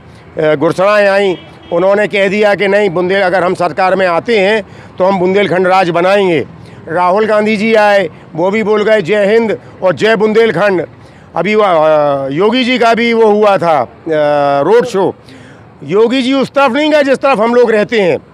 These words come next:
अगर उस तरफ जाते, तो योगी जी को विरोध का सामना करना पड़ता। इसलिए योगी जी, अ, यहाँ से, अ, कोतवाली से सीधे निकल गए, गंदी टपरा, अ, कर गए, टपरा होके आगे नहीं गए, क्योंकि वहाँ हम लोग सब निवास रहे हम लोगों का।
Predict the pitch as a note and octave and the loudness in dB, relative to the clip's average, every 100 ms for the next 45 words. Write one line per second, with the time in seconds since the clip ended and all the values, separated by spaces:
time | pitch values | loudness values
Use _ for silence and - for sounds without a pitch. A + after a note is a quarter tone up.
0 | - F3+ G#3 G#3+ - A3+ G3 G#3+ G#3+ C4+ | -6 -2 0 0 0 -2 0 0 2 0
1 | C4 A#3 A3+ A#3 A3 A3+ C4+ F#3 A3 - | 0 0 0 0 -2 0 0 2 0 0
2 | C4 - F#3+ A#3 B3 A#3 A3+ A3 G3+ F#3 | -2 0 -2 0 -2 -2 -2 -2 -2 -2
3 | D3 - - - - - - - A3 B3+ | -4 -6 -16 -20 -20 -20 -16 -6 -2 0
4 | C#4 C#4+ D4 C#4 C4 C4+ B3+ C4+ A#3 B3 | 0 2 4 4 2 0 0 0 0 0
5 | A#3 A3+ G#3+ G#3+ A3+ A3 F#3+ G3 F#3+ F3 | 2 2 0 0 0 0 0 0 2 2
6 | E3 D#3 D3 - - G#3+ G#3 G#3 G#3+ A3 | 0 0 -2 -4 -8 -4 0 2 2 0
7 | E3+ C4+ C#4+ - - - G#3 A3+ A#3+ A3 | 0 2 2 -2 -12 -10 -4 0 0 0
8 | C4 C4+ C4 A3 A3+ A#3 A3+ A3 A3+ A3 | 0 2 2 0 0 0 -2 -2 0 0
9 | G#3+ G3+ G3 A3+ G#3 A3 G#3+ G#3 A3+ A#3 | 2 2 0 0 0 0 -2 -2 0 0
10 | A3+ D4+ C#4+ - - - G#3 G#3 A3+ A3+ | 0 -2 -4 -6 -12 -2 0 2 0 0
11 | B3+ C4+ B3+ A#3 A#3 A3 G3+ G#3 A3+ - | 0 0 -2 -2 0 0 0 0 -2 -2
12 | G#3+ A3 D#3 F3+ E3 E3+ D3+ D3+ C#3 B2 | -2 -2 0 -2 -2 -2 -2 -2 -4 -2
13 | A2+ | -4